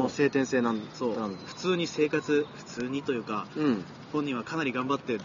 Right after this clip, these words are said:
Speaker 2: 生活しているじゃないか。
Speaker 1: うん。
Speaker 2: で、
Speaker 1: してらっしゃるね。
Speaker 2: その中で俺はTwitterを見てて、
Speaker 1: うん。
Speaker 2: いや、すごいなって思ってるんだけど、
Speaker 1: うん。
Speaker 2: あの、一般のユーザーの人で、
Speaker 1: うん。
Speaker 2: あの、失礼なことを聞いたりするんだよ。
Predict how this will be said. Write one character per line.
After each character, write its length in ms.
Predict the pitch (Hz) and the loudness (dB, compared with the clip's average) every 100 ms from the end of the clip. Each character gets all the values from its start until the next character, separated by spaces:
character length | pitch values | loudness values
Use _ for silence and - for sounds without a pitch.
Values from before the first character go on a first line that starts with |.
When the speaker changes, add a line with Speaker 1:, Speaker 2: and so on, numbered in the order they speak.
| - | -8
Speaker 2:
生 200 | - 151 | 0 2
活 200 | 147 143 | 2 0
し 80 | 139 | 0
て 80 | 156 | 4
い 40 | 156 | 4
る 60 | |
じ 80 | 151 | 2
ゃ 60 | 120 | -2
な 80 | 98 | -4
い 40 | |
か。 80 | 165 | 0
Speaker 1:
う 40 | |
ん。 580 | 160 139 123 110 104 92 | 4 6 6 4 2 -2
Speaker 2:
で、 80 | - | 0
Speaker 1:
し 40 | |
て 100 | 165 139 | 4 4
ら 60 | |
っ 20 | |
し 120 | - 107 | 2 -4
ゃ 60 | |
る 60 | 95 | -4
ね。 120 | 104 - | -8 -10
Speaker 2:
そ 140 | - 170 | -4 0
の 100 | 208 | 4
中 220 | 233 214 | 4 6
で 180 | 165 156 | 4 4
俺 160 | 135 143 | 4 2
は 80 | |
Twitter 440 | 123 147 139 151 143 | 0 -2 0 2 2
を 60 | |
見 100 | 143 | 2
て 120 | 139 110 | 0 0
て、 260 | 110 101 - | -2 -2 0
Speaker 1:
う 120 | 160 | 0
ん。 40 | 104 | 0
Speaker 2:
い 40 | |
や、 160 | 90 92 | -2 -6
す 140 | - | 0
ご 140 | 156 190 | 2 4
い 40 | |
な 100 | 139 | 2
っ 20 | |
て 100 | - | 0
思 120 | 120 | -4
っ 40 | 143 | -2
て 140 | 135 | -4
る 80 | 104 | -6
ん 60 | 87 | -8
だ 60 | |
け 100 | 87 | -10
ど、 200 | 98 92 80 | -8 -8 0
Speaker 1:
う 80 | 117 | 2
ん。 200 | 110 90 - - | 2 -4 -12 -14
Speaker 2:
あ 120 | 87 87 | -12 -10
の、 600 | 85 87 85 85 85 85 - - - - | -10 -10 -10 -10 -12 -14 -16 -16 -16 -12
一 100 | - - | -12 -4
般 100 | 135 | -2
の 140 | 131 | 0
ユ 160 | 131 135 | 0 2
ー 20 | |
ザ 120 | 123 131 | 2 0
ー 40 | |
の 100 | 131 | -2
人 200 | - 131 | -2 0
で、 280 | 123 117 92 147 | 0 0 -4 0
Speaker 1:
う 100 | 135 | 0
ん。 160 | 101 - - - - - - - - - - 110 | 0 -4 -16 -18 -18 -18 -18 -16 -16 -16 -12 -8
Speaker 2:
あ 140 | 104 | -6
の、 240 | 104 110 - - - | -6 -6 -8 -14 -10
失 240 | - 180 | -2 2
礼 120 | 175 | 4
な 120 | 151 123 | 4 2
こ 80 | |
と 80 | 123 | 0
を 60 | 117 | -2
聞 140 | 135 | -2
い 40 | 127 | -2
た 80 | |
り 80 | 170 | -4
す 160 | - 143 | -2 -2
る 80 | 180 | -2
ん 80 | |
だ 80 | |
よ。 80 | 151 | -2